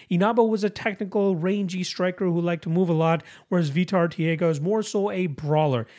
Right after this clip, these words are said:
She likes to crash the pocket, use her big strikes to break her opponents, to either draw out a desperation takedown where she can latch onto the neck and take it on home like she did against Vanessa Porto, or she just continuously moves forward and puts big power on her opponents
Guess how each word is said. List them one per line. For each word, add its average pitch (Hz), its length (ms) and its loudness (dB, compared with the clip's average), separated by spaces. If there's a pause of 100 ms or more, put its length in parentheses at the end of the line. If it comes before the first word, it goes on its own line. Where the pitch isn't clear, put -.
(140)
She - 160 -4
likes 156 200 0
to 151 200 2 (240)
crash 170 320 -2
the 165 100 -6
pocket, 156 420 -4
use 196 240 4
her 202 100 4
big 175 200 -2
strikes 175 320 -6
to 175 60 -8
break 190 340 -2
her 185 80 0
opponents, 175 460 -2 (240)
to 160 100 -6
either 180 240 2
draw 180 320 2
out 175 80 2
a 165 120 4
desperation 185 680 -4
takedown 196 400 -2
where 165 80 0
she 165 160 -6
can 151 160 -4
latch 185 240 -4
onto 180 240 -2
the 165 80 -6
neck 170 300 -2 (260)
and 160 100 -2
take 175 220 -2
it 170 60 -2
on 165 160 -2
home 175 240 0
like 165 160 -4
she - 120 -10
did 160 140 -2
against 165 360 -2
Vanessa 160 360 -4
Porto, 208 560 0 (320)
or 226 140 6
she 196 160 -4
just 180 220 -4
continuously 185 560 -2
moves 175 240 -2
forward 170 280 0
and 160 160 -6
puts 196 200 -2
big 185 260 -4
power 196 340 -2
on 170 140 -2
her 160 80 0
opponents 160 440 -2